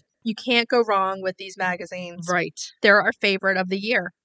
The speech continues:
Speaker 1: Our next category is our favorite veterinarian of the year.
Speaker 2: Hands down, that's an easy one. <laughs> Doctor Rebecca.
Speaker 1: Doctor Rebecca.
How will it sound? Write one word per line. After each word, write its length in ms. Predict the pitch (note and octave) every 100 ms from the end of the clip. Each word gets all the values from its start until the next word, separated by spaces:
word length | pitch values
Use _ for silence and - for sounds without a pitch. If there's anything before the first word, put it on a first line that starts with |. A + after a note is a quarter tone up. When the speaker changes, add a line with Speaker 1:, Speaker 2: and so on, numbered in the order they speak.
| _ _ _ _ _ -
Speaker 1:
Our 100 | A#3
next 280 | C#4+ -
category 800 | - B3+ A#3 G#3+ A3 G#3+ G#3+ A3 C4
is 140 | A3
our 140 | G#3+ G3+
favorite 580 | - G3 F#3 G3 G3+ -
veterinarian 840 | G3+ G3 G3+ G3 G3 F#3+ F#3 F#3 G#3
of 140 | F#3
the 120 | F3+ F3+
year. 340 | A2+ - - _
Speaker 2:
Hands 260 | A#3 G#3+ -
down, 220 | G3+ F#3+
that's 180 | F#3+ G3
an 80 |
easy 280 | F#3+ G3+ F#3
one. 200 | D#3 D#3+ -
<laughs> 360 | - _ _
Doctor 280 | G#3+ D#3 G#3
Rebecca. 520 | F#3+ E3+ E3+ - E3+ - - _
Speaker 1:
Doctor 400 | C4+ C#4+ - F4
Rebecca. 960 | E4+ E4+ - C4 C#4+ C#4 C4 B3+ A#3